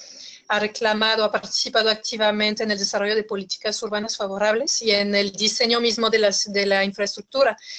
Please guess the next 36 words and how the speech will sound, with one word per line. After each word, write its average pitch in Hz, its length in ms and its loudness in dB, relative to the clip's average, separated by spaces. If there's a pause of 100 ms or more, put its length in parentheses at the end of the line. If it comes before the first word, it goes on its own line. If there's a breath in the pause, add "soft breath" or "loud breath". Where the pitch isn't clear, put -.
(220 loud breath)
La 208 460 2
planeación 220 580 2
participativa, 247 1160 -2 (240)
por 220 200 4
efecto 220 640 0
de 196 420 -2
la 196 220 -2
presión 208 420 -4
social, 214 540 -2 (600 loud breath)
ha 214 120 -4
permitido 220 520 0
en 233 80 2
esos 226 280 -2
casos 233 400 0
la 220 100 -2
integración 208 720 -2
de 220 100 0
la, 202 120 0
de 196 300 -6
las 208 160 2
necesidades 214 720 2
de 208 80 0
la 196 100 0
población. 185 560 -4 (720 loud breath)
Holanda 240 420 4
era 254 200 6
un 254 120 2
país 233 280 0
muy 240 220 -2
urbanizado 240 560 2
antes 214 220 -6
del 196 260 -2
boom 214 540 -2
del 202 140 0
auto 202 260 -2
particular 208 580 -2